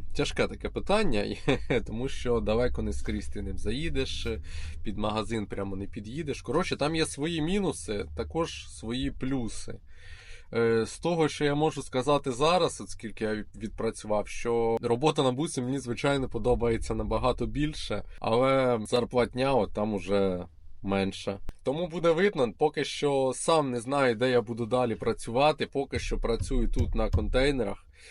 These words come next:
е, доки не отримаю карту побуту. Хочу побажати всім, е, в новому році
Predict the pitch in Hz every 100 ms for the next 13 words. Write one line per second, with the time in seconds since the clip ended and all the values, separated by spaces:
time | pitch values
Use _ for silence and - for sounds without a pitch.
0 | - - 110 107 98 120 - 110 107 104
1 | - 117 107 101 104 101 98 - 113 107
2 | - 101 - 101 98 - 95 - - -
3 | - - - 143 156 156 139 139 139 160
4 | 156 135 117 - 143 143 135 131 127 120
5 | 113 107 127 147 147 139 143 139 - -
6 | 117 113